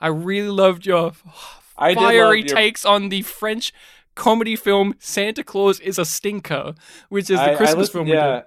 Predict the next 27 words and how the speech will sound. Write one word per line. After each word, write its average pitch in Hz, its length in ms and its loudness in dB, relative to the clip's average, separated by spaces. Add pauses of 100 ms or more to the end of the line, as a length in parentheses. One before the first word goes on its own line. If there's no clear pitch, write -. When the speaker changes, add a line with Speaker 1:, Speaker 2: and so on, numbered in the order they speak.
(120)
Speaker 2:
I 156 220 -4
did 226 140 2
listen 254 240 -6
to 196 120 0
a 170 60 0
couple 160 340 0
episodes 139 380 -8
just 127 180 -20
to, 135 80 -16
before 123 380 -6
this, 113 200 -4
and 117 100 -10
I 113 100 -4
did 139 280 -6
appreciate, 120 720 -6
uh, 104 380 -6
how 135 180 -8
much 123 300 -10 (160)
respect 117 540 -6
he 107 100 -10
threw 104 420 -8 (460)
onto 107 240 -8
Mouse 101 340 -8
Hunt. 90 320 -16 (140)
Uh, 92 420 -10 (160)
thank 110 260 -8
you. 82 200 -16